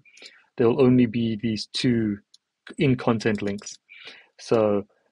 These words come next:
this is in content link over here. These links here in your header, in your sidebar, in your footer, all of these,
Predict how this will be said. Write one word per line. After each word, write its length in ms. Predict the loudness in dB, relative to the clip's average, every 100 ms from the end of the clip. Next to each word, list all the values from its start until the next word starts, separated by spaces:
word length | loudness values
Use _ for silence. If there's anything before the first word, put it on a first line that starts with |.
| 0
this 180 | 2 0
is 120 | -6
in 220 | -4 -4
content 460 | -2 -2 -2 -4 -4
link 200 | -4 -4
over 160 | -2
here. 240 | 2 0 0 _ -20 -20 _ _ _ _ -2
These 420 | 2 2 0 0
links 260 | 0 0 -2
here 240 | 0 0
in 280 | 0 -4 -2
your 220 | 2 2
header, 500 | 4 2 4 4 2
in 380 | 0 -2 -2 0
your 120 | -2
sidebar, 1120 | -2 -2 0 0 0 -2 0 0 -2 -2 -6
in 280 | -6 -8 -8
your 180 | -8 -10
footer, 600 | -8 -4 -2 2 2 0 _ _ -20 _ _
all 100 | 2
of 120 | 2 2
these, 280 | 0 0